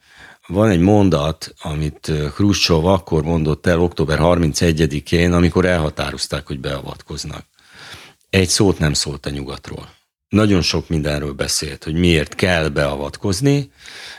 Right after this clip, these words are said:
Ö, még Egyiptomról is szó volt, ö, hogy, ö, akkor ő nekik úgy tűnt, hogy a,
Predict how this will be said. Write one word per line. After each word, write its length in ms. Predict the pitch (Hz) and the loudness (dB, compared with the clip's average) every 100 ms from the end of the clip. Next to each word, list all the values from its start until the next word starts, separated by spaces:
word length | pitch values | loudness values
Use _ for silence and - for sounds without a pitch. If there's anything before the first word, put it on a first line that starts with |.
| _ | _
Ö, 180 | 78 78 | -4 0
még 260 | 85 82 | 2 4
Egyiptomról 680 | 101 95 85 - 87 82 80 | 2 2 0 2 2 4 4
is 100 | 76 | 2
szó 300 | - 85 78 | 2 4 4
volt, 380 | 69 71 69 - _ - | 2 0 0 -6 _ -8
ö, 160 | 69 69 69 - - - - _ | -6 -6 -10 -16 -20 -20 -20 _
hogy, 540 | - - 69 69 65 | -16 -6 -4 -4 -4
ö, 200 | 78 69 71 - - - - - _ | -4 -4 -6 -10 -14 -20 -20 -20 _
akkor 340 | - - 78 | -8 -4 0
ő 100 | 78 | 2
nekik 380 | 73 76 73 - | 2 0 -4 -2
úgy 160 | 80 - | -2 0
tűnt, 300 | 80 76 - | -2 -2 0
hogy 180 | 73 | 0
a, 240 | 73 71 | 0 -2